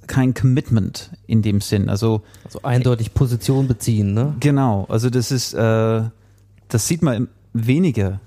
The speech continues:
Speaker 1: bei den Leuten. Wir machen, äh, wir haben ein leichtes, äh, Wutausbruch auf Facebook oder Twitter und sagen, „Ja, das finden wir total schlecht“, und dann schalten wir aus und
Speaker 2: Weiter.
Speaker 1: essen, trinken weiter.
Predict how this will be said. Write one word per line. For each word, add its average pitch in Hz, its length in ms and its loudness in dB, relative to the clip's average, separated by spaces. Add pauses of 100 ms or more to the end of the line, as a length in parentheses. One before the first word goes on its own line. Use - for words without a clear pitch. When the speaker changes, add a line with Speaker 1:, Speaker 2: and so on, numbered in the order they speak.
(440)
Speaker 1:
bei 113 80 2
den 110 100 2
Leuten. 107 380 0
Wir 120 100 2
machen, 127 460 0 (680)
äh, 113 60 2
wir 110 640 0
haben 120 120 2
ein 120 120 0
leichtes, 110 600 -2
äh, 110 380 0
Wutausbruch 120 640 0
auf 98 200 -4
Facebook 120 440 -2
oder 104 180 -2
Twitter 113 260 -2
und 98 80 -2
sagen, 104 140 -4
„Ja, 117 80 0
das - 140 -6
finden 139 160 2
wir 113 80 -4
total 107 260 0
schlecht“, 131 380 -2
und 117 140 2
dann 117 460 0 (680)
schalten 127 320 2
wir 110 100 2
aus 151 340 -2
und 135 340 0 (220)
Speaker 2:
Weiter. 117 160 0
Speaker 1:
essen, 131 260 2
trinken 131 460 2
weiter. 107 400 0